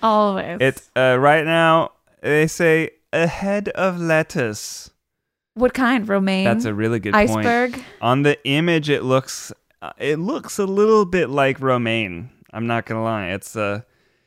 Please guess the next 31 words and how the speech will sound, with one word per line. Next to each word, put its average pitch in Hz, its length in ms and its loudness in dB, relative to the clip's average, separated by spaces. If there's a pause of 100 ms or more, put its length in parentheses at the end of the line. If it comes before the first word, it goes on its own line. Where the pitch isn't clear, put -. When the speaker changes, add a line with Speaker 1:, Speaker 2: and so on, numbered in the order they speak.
(240)
Speaker 2:
it's - 160 -6
not 131 260 0
as 139 160 2
round 117 360 2
Speaker 1:
That's 508 220 4
a 453 40 4
Speaker 2:
as - 80 -2
Speaker 1:
terrible 494 560 6
Speaker 2:
iceberg. 359 480 4
Speaker 1:
image. 190 680 4
Speaker 2:
<laughs> - 60 -2
Okay. 123 560 -4 (800)
Speaker 1:
That 453 160 6
doesn't 480 180 6
look 466 160 8
anything 453 480 8
like 349 340 6
lettuce. 262 600 6 (360)
Speaker 2:
I, 165 180 6
I 226 500 4
imagine 123 420 2
it's 113 280 -2
just - 280 -14
like 107 160 0
a - 20 -4
little 110 200 0
ball 110 420 4
of 92 80 -8
iceberg 87 480 -4
lettuce. 76 480 -6 (800)
Speaker 1:
Yeah, 247 460 2